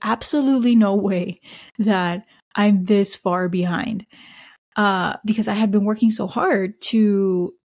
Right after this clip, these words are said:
to keep that safe gap. So, and I had never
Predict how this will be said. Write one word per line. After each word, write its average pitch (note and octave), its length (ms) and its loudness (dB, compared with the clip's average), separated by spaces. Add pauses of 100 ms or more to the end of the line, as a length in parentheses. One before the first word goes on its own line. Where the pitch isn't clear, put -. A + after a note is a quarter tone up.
to G#3 200 0
keep G#3+ 300 -2
that F#3 380 -2
safe - 380 -6
gap. B3+ 380 -8 (1400)
So, A3 500 -2
and A3 100 0
I G#3 60 2
had A3 180 0
never G#3 640 2